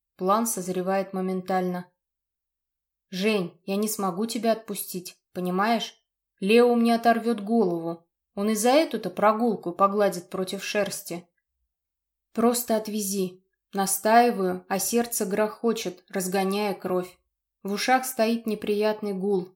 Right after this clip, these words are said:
монотонный, давящий. За окном проносятся ухоженные дома долины. Машину трясёт на выезде, и колёса уверенно цепляют асфальтовое покрытие, ловко петляя в редком потоке.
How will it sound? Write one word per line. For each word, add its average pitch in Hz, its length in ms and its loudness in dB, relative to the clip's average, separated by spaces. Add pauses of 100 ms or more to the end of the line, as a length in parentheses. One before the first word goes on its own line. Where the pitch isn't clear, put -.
(240)
монотонный, 190 960 -2
давящий. 180 840 -2 (1300)
За 202 220 4
окном 269 400 2
проносятся 233 760 0
ухоженные 208 680 -2
дома 190 360 0
долины. 196 680 -2 (220)
Машину 220 480 -2
трясёт 226 500 -4
на 185 140 0
выезде, 185 680 -2 (200)
и 190 100 -8
колёса 208 560 0
уверенно 190 540 0
цепляют 190 580 -4
асфальтовое 185 640 -2
покрытие, 185 800 -4 (260)
ловко 196 440 0
петляя 185 580 -2
в 175 60 -8
редком 180 400 -2
потоке. 185 640 -4